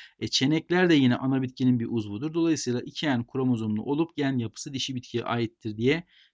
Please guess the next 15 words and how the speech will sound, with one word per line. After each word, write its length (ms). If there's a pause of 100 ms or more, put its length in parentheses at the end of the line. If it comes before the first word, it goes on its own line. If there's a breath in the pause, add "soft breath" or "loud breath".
düşünebiliriz. 760 (340)
Tohumun 600
olgunlaşmasından 1400
çimlenmesine 920
kadar 300
geçen 540
süredeki 680
duruma 520
biz 480 (520 loud breath)
tohum 480
uykusu 500
yani 480
dormansi 800
adını 520 (500 loud breath)
vermekteyiz. 840